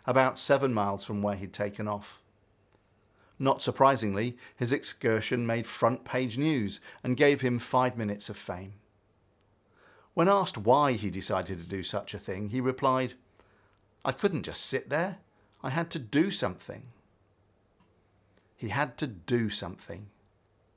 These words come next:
Now, I'm not expecting anyone to go and do something quite as drastic as Larry,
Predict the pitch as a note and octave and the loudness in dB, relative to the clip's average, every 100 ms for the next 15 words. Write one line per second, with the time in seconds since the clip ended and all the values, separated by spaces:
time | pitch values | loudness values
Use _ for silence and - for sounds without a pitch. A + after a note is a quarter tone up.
0 | _ _ _ _ _ - B2+ C3 C#3+ D3+ | _ _ _ _ _ -4 4 4 6 4
1 | B2 - A2+ - A2+ B2+ A2 G2+ G2 G2+ | 4 2 0 2 -2 0 2 0 -2 -2
2 | A#2 G#2+ G#2 G2 A#2 A2 - A2 G#2+ G#2+ | 0 2 0 0 0 0 0 -2 -2 -6
3 | G2+ A2+ G#2 G2 - A#2+ G#2 A2 A2 G2 | 0 0 -2 -8 0 0 0 -6 -8 -2
4 | A#2 C3 F#2+ F2+ | 2 2 0 -4